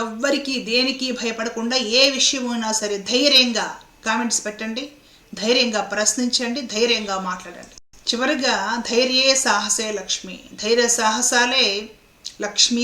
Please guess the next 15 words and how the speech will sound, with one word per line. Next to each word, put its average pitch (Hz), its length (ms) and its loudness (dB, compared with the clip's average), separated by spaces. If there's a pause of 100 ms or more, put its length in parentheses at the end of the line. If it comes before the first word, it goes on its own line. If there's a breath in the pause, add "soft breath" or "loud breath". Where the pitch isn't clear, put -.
(140)
స్వరూపము. 190 600 -6 (320)
ముఖ్యంగా 277 440 2 (280)
మహిళల్లో 262 420 -2 (120)
బాగా 233 180 2 (100)
చైతన్యం 214 380 -6 (100)
రావాలి, 190 320 -4
అది 214 200 -6
నా 196 160 -6
కోరిక. - 320 -14 (140)
మహిళ 285 200 4 (100)
కానీ 247 240 0
చైతన్యవంతమైంది 214 840 -2
అంటే 233 180 -6
కుటుంబం 247 380 -2
మొత్తాన్ని 226 400 -2